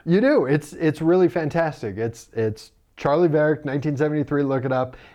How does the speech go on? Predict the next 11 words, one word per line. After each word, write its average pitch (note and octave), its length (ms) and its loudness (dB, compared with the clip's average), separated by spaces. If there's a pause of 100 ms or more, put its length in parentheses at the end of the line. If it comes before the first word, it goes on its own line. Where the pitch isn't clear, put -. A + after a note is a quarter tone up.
(100)
and C3+ 260 0
you A#2+ 160 0
could B2 220 -6
probably C#3+ 340 0
type C3 300 -4
in A#2+ 180 -2
Charlie B2+ 300 -2
Varick, A#2+ 320 -2
Tad A#2+ 240 -4
Dunbar A#2 420 -2
on G2+ 400 -6